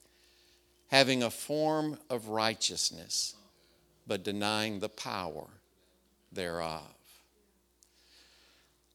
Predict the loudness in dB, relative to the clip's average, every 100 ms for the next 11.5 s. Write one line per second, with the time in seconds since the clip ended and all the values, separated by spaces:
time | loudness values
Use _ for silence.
0 | 0 6 8 8 6 4 4 2 4 4
1 | 4 2 2 2 0 -2 -8 -14 -20 -20
2 | -20 -20 _ _ _ -2 4 6 6 2
3 | 4 6 6 6 0 0 0 0 -2 -2
4 | -2 0 0 -2 -4 -4 -2 -8 -12 -20
5 | -16 -8 0 2 2 -2 -8 -6 0 0
6 | 2 2 0 -2 -4 -6 -4 -4 -6 -8
7 | -18 -20 -20 _ -2 0 2 0 -2 4
8 | 4 4 2 2 2 0 -2 -2 -2 -2
9 | -6 -8 -14 -20 -20 _ _ _ -20 _
10 | 4 6 6 0 4 6 6 4 2 0
11 | 0 -2 -2 -4 -8